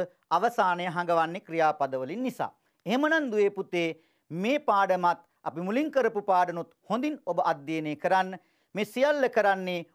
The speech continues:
ඔබ වෙනුවෙන්, ඔබේ ආධ්‍යාත්මික දියුණුව වෙනුවෙන්, ඔබේ අනාගත දියුණුව වෙනුවෙන්. ඒ සියලු අදහස් සම්පූර්ණයෙන්ම ඉටු වේවා. ඔබට මේ අනුව ගුරු ගෙදරින් මේ ලැබෙන මඟ පෙන්වීම ඔස්සේ විශිෂ්ට ජයග්‍රහණයකට යන්න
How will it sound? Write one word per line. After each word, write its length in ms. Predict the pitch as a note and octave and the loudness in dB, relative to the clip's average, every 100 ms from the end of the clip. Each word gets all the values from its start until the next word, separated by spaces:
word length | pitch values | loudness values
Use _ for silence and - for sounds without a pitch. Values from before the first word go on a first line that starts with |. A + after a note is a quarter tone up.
| _ | _
ඔබ 160 | - G3+ C4+ | -2 2 4
වෙනුවෙන්, 440 | G#3+ F#3 E3 E3 E3 - _ | 2 2 0 0 -2 -12 _
ඔබේ 340 | - F#3 G#3 G3+ - _ _ A#2 | -6 2 4 2 -2 _ _ -6
ආධ්‍යාත්මික 680 | C3 C3+ F3+ F#3+ F#3+ G#3+ G#3+ | -6 0 4 4 2 -4 -2
දියුණුව 360 | G#3+ B3 B3+ B3 | -2 -4 -2 0
වෙනුවෙන්, 460 | B3+ B3 B3 B3 - _ | 0 0 0 0 -6 _
ඔබේ 280 | - D#3 E3 - | -10 -4 -4 -2
අනාගත 500 | D#3+ A3+ D4+ B3+ G#3 | 0 2 2 0 -2
දියුණුව 360 | D#3+ G3 F#3+ F#3 | -4 -4 -4 -4
වෙනුවෙන්. 420 | F3 E3+ E3+ D#3 _ _ | -4 -2 -4 -4 _ _
ඒ 180 | G#3 A#3 | 0 0
සියලු 460 | - C4+ D4+ D#4 - | -2 -2 0 0 0
අදහස් 420 | F3 F3+ G3 G#3+ - _ _ _ | 0 2 2 2 -2 _ _ _
සම්පූර්ණයෙන්ම 800 | - G#3+ C4 C#4+ C#4+ B3 A#3 A3 | 0 0 0 -2 -2 -2 -4 -2
ඉටු 240 | F#3+ E3+ A3 | -4 -4 0
වේවා. 420 | G3 F#3 E3+ E3 - _ - | 2 4 2 2 -2 _ -2
ඔබට 360 | F3+ A#3 B3 B3 B3 | 0 2 2 0 0
මේ 260 | - E3 A3+ | -4 -4 2
අනුව 480 | G3+ F#3+ F3+ F3 B2+ | 2 2 -2 -2 -4
ගුරු 220 | A3 C#4+ | -4 0
ගෙදරින් 500 | G#3 E3 F3+ F3 E3+ _ _ | 0 0 -4 -4 -10 _ _
මේ 280 | D#3 G#3 C#4+ | -6 -2 2
ලැබෙන 300 | A3+ F#3+ F3+ | 2 0 -4
මඟ 360 | E3+ F#3+ C#4 | 0 0 0
පෙන්වීම 420 | - F3 D#3 D#3 D#3 | 0 -6 -4 -6 -4
ඔස්සේ 460 | E3 - E3+ E3 - _ _ | -6 -6 -6 -6 -10 _ _
විශිෂ්ට 440 | D3 G3 C4 - - A3+ | -10 -8 -8 -8 -2 0
ජයග්‍රහණයකට 880 | F3+ A#3 B3+ C#4 B3 G#3+ G3 F#3+ F3+ | 2 2 0 -2 0 -2 -4 -4 2
යන්න 360 | F3+ E3+ E3+ | 2 2 -6